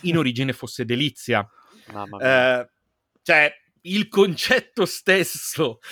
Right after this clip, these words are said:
Speaker 1: deliri-, delizia che è diventata delirio, per me è, a parte che è uno dei personaggi più belli di Sandman, ma
Speaker 3: Sì,
Speaker 2: Beh,
Speaker 3: no,
Speaker 2: con-
Speaker 3: è incredibile perché è, è anche l'idea di come gli Eterni influenzino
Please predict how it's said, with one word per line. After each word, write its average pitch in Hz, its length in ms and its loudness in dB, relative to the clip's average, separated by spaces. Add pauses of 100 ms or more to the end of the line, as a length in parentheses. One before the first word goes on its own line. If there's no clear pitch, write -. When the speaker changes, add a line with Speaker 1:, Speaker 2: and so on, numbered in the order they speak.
(160)
Speaker 1:
deliri-, 165 600 0
delizia 156 480 -2
che 147 100 -8
è - 20 -6
diventata 151 460 -2
delirio, 147 920 -2 (120)
per 156 220 -2
me 139 420 -2
è, 120 460 -2
a 120 80 -12
parte 165 180 0
che 143 100 -4
è 135 40 0
uno 143 100 -2
dei 135 80 2
personaggi 127 460 -6
più 123 100 -16
belli 110 300 0
di 110 80 -12
Sandman, 107 380 -8 (320)
ma 127 300 -4 (1400)
Speaker 3:
Sì, - 140 -10
Speaker 2:
Beh, 131 60 -2
Speaker 3:
no, 156 240 0
Speaker 2:
con- 143 120 0
Speaker 3:
è 147 40 4
incredibile 160 880 -2
perché 156 560 -2
è, 139 340 0 (480)
è 165 140 0
anche 202 640 2
l'idea 170 840 2
di 131 240 -12
come 139 840 -4
gli 135 220 -8
Eterni 139 840 -2
influenzino 131 1300 -8